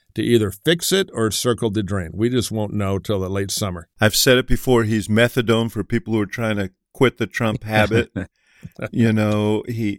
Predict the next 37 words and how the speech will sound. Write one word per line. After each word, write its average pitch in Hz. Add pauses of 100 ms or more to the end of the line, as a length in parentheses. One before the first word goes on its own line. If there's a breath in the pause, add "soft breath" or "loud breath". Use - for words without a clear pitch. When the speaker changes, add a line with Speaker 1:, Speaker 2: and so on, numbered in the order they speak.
Speaker 2:
and, 110
and, 123 (340)
you 117
know, 131
I, 123 (160)
I, 170
I -
don't 208 (220)
discount 160 (100)
the 113
assets 139
he 127
has. 117
And, 120
s-, - (100)
you 160
know, 139
Jeff 151
Rowe 147
going 135
over 131
to 120
the 107
pac, 127
I 107
think, 123
was 107
a 104
great 110
thing 113
for 107
him. 120 (240 loud breath)
Jeff's 113
been 151
on 107
the 101
show, 131